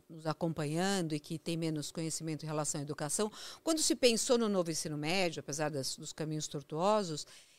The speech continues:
ele foi exatamente com uma tentativa de focar, é, em língua portuguesa e matemática e trazer mais significado a essa,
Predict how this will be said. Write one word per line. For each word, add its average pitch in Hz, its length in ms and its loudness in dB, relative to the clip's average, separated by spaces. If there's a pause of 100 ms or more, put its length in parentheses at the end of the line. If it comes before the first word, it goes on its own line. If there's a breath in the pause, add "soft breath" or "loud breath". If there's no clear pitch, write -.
(180 soft breath)
ele 277 260 10
foi 285 360 8
exatamente 247 920 4
com 247 220 4
uma 226 160 4
tentativa 208 580 2
de 160 240 -2 (280)
focar, - 760 6 (760)
é, 147 840 4 (340)
em 180 200 -12
língua 180 200 6
portuguesa 165 1040 10
e 143 120 8
matemática 151 920 6 (640 soft breath)
e 233 140 10
trazer 247 640 12
mais 277 320 12
significado 233 920 10 (320)
a 226 160 12
essa, 233 540 12